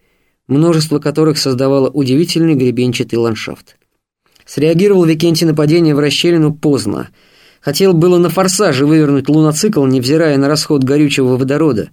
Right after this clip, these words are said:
Однако заметил в глубине расщелины необычный отсвет и позволил аппарату достичь дна. Сначала ему показалось, что светится порода небольшого участка стены ущелья,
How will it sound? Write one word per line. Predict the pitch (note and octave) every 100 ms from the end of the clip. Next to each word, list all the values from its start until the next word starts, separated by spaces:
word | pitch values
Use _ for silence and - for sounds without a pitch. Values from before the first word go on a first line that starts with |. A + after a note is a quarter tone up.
| _ - - - _ _
Однако | B2+ C3+ F3 F3+ F3 F#3 E3+ - -
заметил | - C3+ D#3+ F3+ F3+ E3
в |
глубине | C#3 D#3 D#3 E3+
расщелины | E3 D#3 - F#3+ G3
необычный | F#3+ D3+ C#3+ E3+ E3+ - F3 F3+ F3 _ -
отсвет | E3 C#3 - A2 G#2+ - _ _ _ _ -
и | A#2+
позволил | A#2+ D3 C3 C3+ D#3 F3 F3+
аппарату | D#3 D3 B2+ B2 C3+
достичь | B2+ - A2+ A#2+
дна. | B2 A2+ F#2+ _ _ _ _ _ _ _ _ _ _ _ _ _
Сначала | B2+ C3 F#3+ G3
ему | F#3
показалось, | F3+ D#3 D#3 F3+ E3+
что | D#3 D3
светится | C#3 D3 D#3+ D#3 D#3
порода | D#3+ E3 F#3 C3 A#2
небольшого | A2+ A2+ A#2+ C#3+ C#3+ D#3 C#3
участка | C#3+ E3 C3+ -
стены | B2+ - E3 C#3+
ущелья, | D3+ - B2+ F#2+ F#2